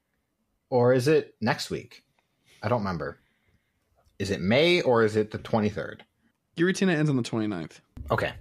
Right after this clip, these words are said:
Speaker 1: so it's next,
Speaker 2: It's,
Speaker 1: next
Speaker 2: it's in
Speaker 1: week.
Speaker 2: a,
Speaker 1: Okay,
Speaker 2: yeah,
Speaker 1: never mind.
Speaker 2: week, a week, huh? So, Kyle, what about you? So I'm, I'm doing two hundred thousand Stardust and Kingdom Cup, and I can't think of anything else because Giratina, to me, is just not that exciting.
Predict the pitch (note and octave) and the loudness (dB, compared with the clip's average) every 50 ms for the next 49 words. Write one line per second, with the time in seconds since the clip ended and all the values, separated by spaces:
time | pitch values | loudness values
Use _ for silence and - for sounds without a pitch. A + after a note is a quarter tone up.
0 | - - - - A2 F2+ E2 - - - - - C3+ - - - - D#3 C#3+ - | -18 -12 -6 -2 -2 -2 -2 -2 -6 -6 -4 -4 -6 -6 -6 -6 -4 -4 -2 0
1 | - B2 A2+ A2 - - - - C#3+ C3 A#2+ A2 - - - - - - - - | 0 0 -2 -2 -4 -8 -8 -4 -2 0 0 0 -2 -6 -10 -14 -16 -14 -12 -10
2 | B2 - - - - - C3+ D#3 - _ _ _ - - _ _ _ _ _ _ | -10 -10 -10 -10 -8 -6 -6 -6 -6 _ _ _ -20 -20 _ _ _ _ _ _
3 | - - - D3 - E3+ D3+ D3 D#3 D#3 D#3+ D#3 D3 B2+ A#2+ B2+ A2+ - - _ | -6 -2 0 0 2 2 4 4 4 4 4 2 2 2 0 -2 -4 -6 -8 _
4 | - - - C#3 C3+ C#3+ C3 C#3+ D3+ D3+ E3 D#3+ D#3 - F3 F3 E3+ E3 D#3+ D#3+ | -6 -2 0 2 4 4 4 4 4 6 6 4 4 4 4 4 4 4 2 2
5 | D#3 D#3 D#3 D#3 - D#3+ D3+ D3 D3+ C#3+ C#3 - - A#2+ B2 B2 B2 A#2+ A#2 - | 2 4 2 2 2 2 2 4 4 2 0 0 0 0 2 4 2 2 0 0
6 | - D3+ C#3 C3+ C3 A#2+ C3+ B2 A#2+ - - C3+ B2 B2 A#2 A2 A2+ A#2 - C3 | 0 0 2 2 2 2 2 2 2 0 0 0 2 2 2 2 0 0 0 0
7 | A#2 A#2 B2 A#2+ A#2+ A2+ A2+ A2+ B2 A2+ A2 G#2 - A#2 - - A2 A#2+ - B2 | 0 2 2 2 2 0 2 2 2 2 2 0 -2 -2 -2 -2 -2 -2 -2 -2
8 | A#2+ A#2 B2 - A#2+ A2+ A2 G#2 - - B2 B2+ B2+ B2 A2 G#2+ - - B2 B2 | -2 0 0 2 2 2 2 0 0 0 2 2 2 2 2 0 -2 -4 -6 -4
9 | - A#2+ G#2+ - - F#2 F#2 E2+ - - - - - - - | -2 -2 -2 -2 -2 -4 -6 -6 -6 -6 -6 -4 -4 -6 -8